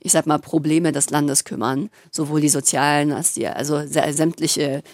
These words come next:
daraus entstehenden Kosten. Viele entstehen ja negative Kosten auch teilweise durch die Wirtschaft, ökologische Kosten, gesellschaftliche et cetera. Und dadurch ist natürlich schon eine Hypothese, inwiefern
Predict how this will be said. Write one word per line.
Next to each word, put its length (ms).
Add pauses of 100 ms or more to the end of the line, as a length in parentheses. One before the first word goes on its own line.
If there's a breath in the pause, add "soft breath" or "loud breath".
daraus 320
entstehenden 600
Kosten. 560
Viele 300
entstehen 400
ja 220 (460 loud breath)
negative 460
Kosten 380
auch 140
teilweise 360
durch 240
die 120
Wirtschaft, 380
ökologische 540
Kosten, 400
gesellschaftliche 720
et 140
cetera. 400 (640 loud breath)
Und 380
dadurch 480 (200)
ist 120
natürlich 300
schon 220
eine 80
Hypothese, 580
inwiefern 720